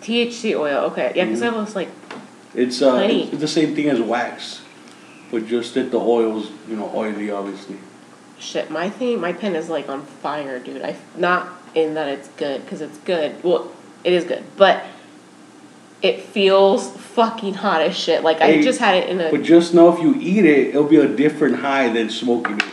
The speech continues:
Speaker 1: Like what?
Speaker 2: Like, have you taken edibles before?
Speaker 1: Mm-hmm.
Speaker 2: So
Speaker 1: Yeah.
Speaker 2: it'll be like that.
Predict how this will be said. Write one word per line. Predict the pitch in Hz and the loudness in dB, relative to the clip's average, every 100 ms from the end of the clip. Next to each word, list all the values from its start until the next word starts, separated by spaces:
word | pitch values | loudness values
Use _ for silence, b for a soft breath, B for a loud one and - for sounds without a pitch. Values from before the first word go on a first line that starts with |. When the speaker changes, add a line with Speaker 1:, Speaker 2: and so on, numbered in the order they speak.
| - - - - - | -16 -12 -6 -4 -2
Speaker 1:
Like | 160 151 | -2 -2
what? | 151 127 123 | -2 -2 0
Speaker 2:
Like, | |
have | - 139 | -2 -2
you | 139 | 2
taken | 175 143 139 | 2 2 4
edibles | 139 160 170 | 4 6 4
before? | 170 180 180 190 185 - - - - - - | 4 0 0 0 -2 -10 -20 -20 -20 -20 -10
Speaker 1:
Mm-hmm. | 285 339 359 - - - - | -4 -4 -4 -10 -20 -20 -4
Speaker 2:
So | 170 160 | 2 6
Speaker 1:
Yeah. | - | 6
Speaker 2:
it'll | 180 | 6
be | 202 | 6
like | 185 175 | 4 4
that. | 196 127 - | 2 2 -2